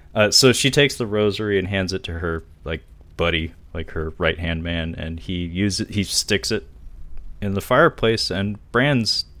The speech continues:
Keanu on his spine with the cross. Uh, so first of many mutilations that he'll undergo in this film. Uh, and then he gets to Casablanca, but meanwhile there's some shenanigans going on in New York that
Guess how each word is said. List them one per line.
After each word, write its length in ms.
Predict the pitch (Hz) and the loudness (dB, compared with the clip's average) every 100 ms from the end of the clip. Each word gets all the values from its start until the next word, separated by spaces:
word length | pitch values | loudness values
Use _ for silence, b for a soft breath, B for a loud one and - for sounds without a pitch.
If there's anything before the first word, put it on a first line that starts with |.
| - | -4
Keanu 460 | 139 139 110 80 - - | 0 2 2 0 -4 -6
on 140 | 95 | -4
his 140 | 95 110 | -2 -4
spine 500 | - 113 80 76 - - b b b - | -2 -2 -2 -4 -8 -16 b b b -8
with 180 | 85 | -8
the 80 | - | -6
cross. 500 | 101 110 80 - - - b b b b b b b - | -2 0 0 -4 -12 -12 b b b b b b b -6
Uh, 240 | 80 78 - | -4 -4 -6
so 200 | - 101 | 0 0
first 360 | 98 147 143 - | 4 6 6 4
of 100 | 123 | 2
many 300 | 127 131 127 | 6 8 8
mutilations 720 | 120 113 104 104 - 101 92 | 8 6 6 4 4 -2 -2
that 160 | 98 85 | -2 0
he'll 120 | 98 | 0
undergo 440 | 92 95 95 92 | 2 0 0 0
in 80 | 90 | 0
this 180 | 87 - | -4 -6
film. 280 | - - 95 - - b b b b b - - | -10 -12 -14 -18 -20 b b b b b -20 -12
Uh, 340 | 76 78 78 78 - | -6 -6 -6 -12 -10
and 140 | 101 101 | -2 2
then 100 | 104 | 2
he 80 | 110 | 6
gets 240 | 117 - | 4 4
to 80 | 117 | -2
Casablanca, 760 | 120 117 110 110 110 - 85 | 0 0 0 -4 -6 -4 -8
but 260 | 80 92 90 | -4 -4 2
meanwhile 500 | 127 156 135 120 113 | 4 6 6 6 6
there's 180 | 107 - | 2 2
some 160 | 107 | -2
shenanigans 600 | - 104 101 101 95 92 | 0 -2 0 -2 -4 -6
going 280 | - 92 92 | -4 -4 -4
on 160 | 90 92 | -6 -6
in 100 | 90 | -6
New 80 | 90 | -6
York 460 | 90 123 104 - - | 4 6 6 2 -6
that 260 | 90 80 | -4 -4